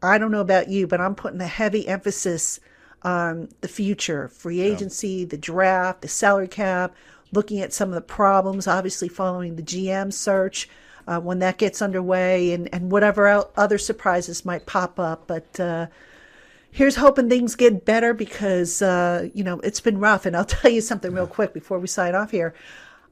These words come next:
Speaker 1: I actually changed my Twitter avatar because I'd been going with the same one for most of the last decade. And I said, "You know what? I'm gonna change it up and see if maybe that doesn't <laughs> help." So I have
Speaker 2: Yeah.
Speaker 1: a new Twitter,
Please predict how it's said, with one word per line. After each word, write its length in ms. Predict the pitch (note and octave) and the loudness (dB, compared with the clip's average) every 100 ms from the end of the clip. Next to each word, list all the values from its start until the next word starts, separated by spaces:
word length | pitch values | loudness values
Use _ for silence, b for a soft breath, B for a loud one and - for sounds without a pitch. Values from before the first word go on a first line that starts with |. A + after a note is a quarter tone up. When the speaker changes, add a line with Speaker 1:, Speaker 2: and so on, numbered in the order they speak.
| - | 6
Speaker 1:
I 160 | A#3+ | 8
actually 300 | C#4 C#4 A#3 | 8 4 0
changed 380 | - A#3+ A3+ G#3+ | -4 -4 -4 -4
my 140 | F#3 | -4
Twitter 380 | F#3 - A#3 G3 - | -6 -2 -2 0 -2
avatar 580 | F#3+ G3 - F#3+ E3 | -2 -2 -4 -4 -2
because 260 | E3+ E3 F3+ | -4 -6 -4
I'd 160 | G#3 G#3 | -4 -4
been 100 | G3 | -4
going 200 | G3 F#3+ | -4 -6
with 100 | F3 | -8
the 80 | |
same 400 | E3 - G#3 G#3 | -8 -4 -2 -2
one 400 | G3 G3 F#3 D#3+ B B _ _ | -2 -2 -4 -6 B B _ _
for 160 | A3 | -2
most 440 | G3+ G3+ G#3 G3+ G#3+ | 2 4 4 2 0
of 60 | |
the 80 | F3+ | 0
last 360 | F3+ F3+ F3 - | 0 0 -2 0
decade. 420 | F3+ F3 D#3+ D3+ | 0 2 0 0
And 80 | D#3 | -2
I 80 | D3 | -6
said, 200 | - F3 | -6 -6
"You 100 | F#3+ | -2
know 120 | A#3 | 2
what? 240 | A#3+ A3+ - B B - | 2 0 -4 B B -4
I'm 100 | B3 | -2
gonna 160 | C#4+ D#4+ | 2 2
change 420 | - A#3+ G3+ - | 2 0 0 0
it 60 | E3 | 0
up 260 | D#3+ D3+ | -2 -4
and 80 | D#3 | -6
see 200 | - G3 | -6 -6
if 160 | F3+ - | -6 -8
maybe 360 | F3+ F3+ F3 D#3+ | -4 -4 -4 -6
that 200 | D3+ - | -6 -8
doesn't 260 | - F3 | -8 -8
<laughs> 140 | - - | -4 0
help." 240 | D3 F3 | 0 -2
So 260 | - - - | -8 -4 -2
I 100 | G#3+ | -2
have 100 | A3+ | -2
Speaker 2:
Yeah. 120 | F#3+ - | -2 -2
Speaker 1:
a 40 | |
new 100 | G3+ | -2
Twitter, 380 | - G#3+ F#3+ | -4 -6 -6